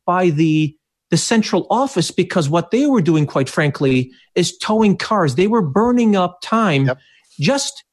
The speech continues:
Speaker 1: just turning, and we, we, they were turning and burning. So if a tire needed a, a rim seal, do one tire and then do the next tire next week and then the next tire after that, right? Don't, don't pull the wheels off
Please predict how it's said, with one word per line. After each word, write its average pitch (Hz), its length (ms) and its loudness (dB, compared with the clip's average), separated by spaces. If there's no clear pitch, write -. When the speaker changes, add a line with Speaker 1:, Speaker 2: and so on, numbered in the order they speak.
Speaker 1:
just 330 220 -2
turning, 220 240 0
and 196 80 2
we, 269 140 4
we, 254 280 2
they 185 140 0
were 151 120 0
turning 254 400 0
and 220 80 2
burning. 135 320 0
So 233 180 -2
if 202 140 0
a 202 40 0
tire 262 340 0
needed 226 280 2
a, 185 260 -4
a 151 60 -2
rim 254 180 2
seal, 127 420 0
do 226 100 4
one 233 260 2
tire 123 500 -2
and 170 140 2
then 175 160 2
do 185 120 2
the 175 180 2
next 196 300 -2
tire 190 220 0
next 170 240 0
week 185 200 2
and 143 100 2
then 143 60 2
the 143 80 2
next 165 160 -2
tire 170 260 0
after 156 220 0
that, 190 240 -2
right? 196 200 0
Don't, 320 260 0
don't 277 260 0
pull 320 140 2
the 277 120 2
wheels 214 280 2
off 135 360 -4